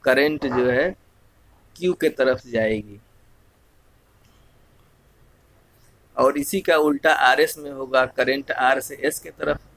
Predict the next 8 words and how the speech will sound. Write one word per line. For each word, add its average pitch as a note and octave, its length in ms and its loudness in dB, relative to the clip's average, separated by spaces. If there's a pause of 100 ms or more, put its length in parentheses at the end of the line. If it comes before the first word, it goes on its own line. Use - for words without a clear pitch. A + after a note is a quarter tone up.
आएगी C3 420 0
क्योंकि C3 320 -8
आरएस B2+ 440 -2
तो C#3 80 -4 (480)
नीचे D3 400 -2
धंस D3 280 -8
रहा B2+ 260 -2
है। A#2 160 -8